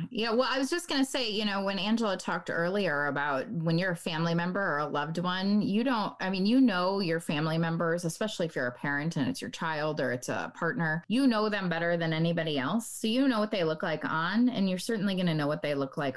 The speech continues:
off. And so, you know, using your gut is, is the first round of defense, but we're looking at, especially whether it's children or, or partners, sleep that's been disrupted,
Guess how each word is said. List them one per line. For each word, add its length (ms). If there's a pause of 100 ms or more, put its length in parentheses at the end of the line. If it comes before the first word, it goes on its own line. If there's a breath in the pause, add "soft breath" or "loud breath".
off. 440
And 200
so, 420
you 160
know, 240 (260)
using 460
your 140
gut 340 (140)
is, 340
is 240
the 400
first 340
round 520
of 240
defense, 500
but 220
we're 160
looking 400
at, 180
especially 880
whether 260
it's 200
children 440
or, 300
or 80
partners, 720 (100)
sleep 360
that's 200
been 160
disrupted, 1120